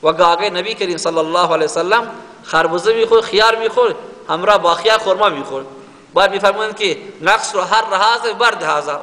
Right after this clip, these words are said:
و برد هذا به هر هذا. گرمی اینه با سردی این میشکنی و سردی اینه با گرمی اون میشکنی. خرما گرم خاصیتش، خیار سرد خاصیتش. گفت اینا با هم می‌خورن انسان معتدل می‌شه. برای طبیعت انسان مزاجش خوبه اینها.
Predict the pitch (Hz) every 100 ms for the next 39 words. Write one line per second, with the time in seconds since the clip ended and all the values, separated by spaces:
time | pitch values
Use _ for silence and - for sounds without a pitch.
0 | 170 208 220 190 208 233 233 214 208 214
1 | 160 143 139 143 - - - 156 180 190
2 | 190 202 240 214 175 175 185 170 165 247
3 | 247 - 233 240 240 - - - 170 196
4 | 190 185 247 190 175 175 175 208 160 -
5 | 147 139 135 - - 175 190 208 190 208
6 | 233 233 226 226 226 226 226 233 226 -
7 | - - - 190 220 208 247 208 160 156
8 | 143 - 139 143 139 - - - - 208
9 | 208 208 175 180 208 233 233 247 - 190
10 | - 214 190 180 175 151 120 - 120 -
11 | - - - - _ _ _ 151 165 156
12 | 156 165 170 190 180 202 208 185 160 196
13 | 214 226 - - - - 202 147 127 117
14 | 120